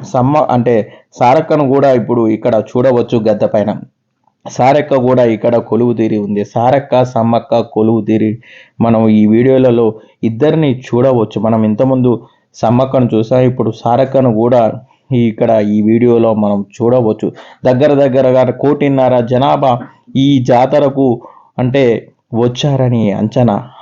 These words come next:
అంత ప్రాముఖ్య-, అంటే తెల-, ప్రపంచం అంటే మన భారతదేశంలో కుంభమేళల తర్వాత అతి పెద్ద జాతర మేడారం జాతర.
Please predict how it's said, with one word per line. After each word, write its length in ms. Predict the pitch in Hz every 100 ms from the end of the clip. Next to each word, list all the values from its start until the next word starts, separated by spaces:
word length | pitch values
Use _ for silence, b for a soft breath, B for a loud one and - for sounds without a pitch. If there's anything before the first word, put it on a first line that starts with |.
| B
అంత 300 | 117 127 135 120 107 B B B
ప్రాముఖ్య-, 460 | - 131 143 127 127
అంటే 160 | 123 123
తెల-, 440 | 127 123 120 107
ప్రపంచం 520 | - 120 156 156 151 123
అంటే 180 | 117 131
మన 180 | 127 117 104 104 -
భారతదేశంలో 600 | 117 139 147 147 147 143 127
కుంభమేళల 640 | 127 131 139 135 123 117
తర్వాత 500 | 113 117 120 131 127 120 - B B
అతి 240 | 110 - 160 -
పెద్ద 340 | 151 123 127 156 123 -
జాతర 460 | 117 117 139 131 120 147 B B -
మేడారం 560 | 113 120 127 123 123 131 127 -
జాతర. 440 | 113 113 127